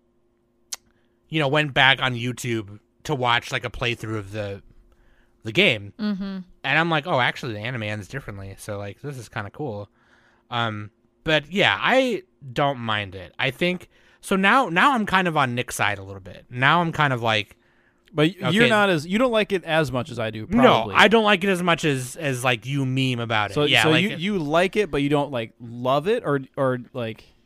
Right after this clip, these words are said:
Speaker 3: w-, if,
Speaker 1: I
Speaker 3: okay, blind guess, would, would you, do you think you're gonna put it on your top d-, of the decade list for that decade?
Speaker 1: Mm, I
Speaker 3: Danny's, Danny's a no, obviously.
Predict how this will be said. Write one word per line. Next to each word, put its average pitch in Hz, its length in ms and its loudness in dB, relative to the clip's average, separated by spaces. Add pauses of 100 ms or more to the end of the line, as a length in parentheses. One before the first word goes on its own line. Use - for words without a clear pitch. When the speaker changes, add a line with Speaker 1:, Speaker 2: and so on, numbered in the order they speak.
(540)
Speaker 3:
w-, - 160 -8 (160)
if, 160 220 0
Speaker 1:
I 269 160 6
Speaker 3:
okay, 139 300 0 (1120)
blind 190 540 0
guess, 156 400 0
would, 180 400 6
would 185 320 4
you, 190 480 2 (640)
do 170 100 4
you 220 160 8
think 208 300 0
you're 185 100 4
gonna 170 160 2
put 165 240 4
it 160 80 6
on 143 160 4
your 131 140 0
top 139 420 2 (140)
d-, 131 80 -6 (100)
of 131 140 0
the 127 80 -2
decade 123 420 -2
list 120 320 -6
for 123 140 -8
that 113 280 -4
decade? 107 440 -12 (960)
Speaker 1:
Mm, 165 1200 -8
I 170 180 4
Speaker 3:
Danny's, 156 320 6 (100)
Danny's 151 380 4
a 139 40 0
no, 120 240 4
obviously. 117 520 0